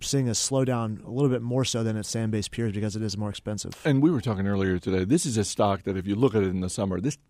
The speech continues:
Speaker 2: it kinda got ahead of itself relative to
Speaker 1: Mm-hmm.
Speaker 2: its peers. Um, a-, and, and, uh, something our colleague, uh, Tim Hansen down at Motley Fool Funds had pointed out,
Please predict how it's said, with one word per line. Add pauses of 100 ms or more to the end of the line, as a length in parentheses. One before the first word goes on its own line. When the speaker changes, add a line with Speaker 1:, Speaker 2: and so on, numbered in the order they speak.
(120)
Speaker 2:
it
kinda
got
ahead
of
itself
relative
to
Speaker 1:
Mm-hmm.
Speaker 2:
its
peers. (460)
Um,
a-,
and,
and, (260)
uh,
something
our
colleague,
uh,
Tim
Hansen
down
at
Motley
Fool
Funds
had
pointed
out,